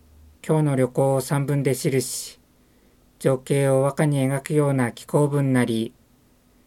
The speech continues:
あるいは歌物語なりを、一つでも二つでも、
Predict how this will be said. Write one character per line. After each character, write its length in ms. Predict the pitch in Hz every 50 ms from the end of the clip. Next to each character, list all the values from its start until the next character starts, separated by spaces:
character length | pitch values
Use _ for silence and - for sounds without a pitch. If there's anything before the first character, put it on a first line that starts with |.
| _ _ _ _ _ _ -
あ 100 | 151 -
る 80 | 151
い 120 | 147 147 143
は 140 | 139 127
歌 200 | 123 120 - 143
物 200 | 139 147 151 156
語 100 | 151 156 156 - 151 143 135
な 140 | 135 131 131
り 160 | 127 127 127 120
を、 260 | 113 110 107 - - _ _ _ _ _ _ _ _ _ _ _
一 200 | - - - 147
つ 120 | - 156
で 100 | 139 151
も 220 | 143 135 127 123 113
二 200 | - - - 185
つ 140 | - - 135
で 140 | 147 139
も、 320 | 131 127 120 117 113 -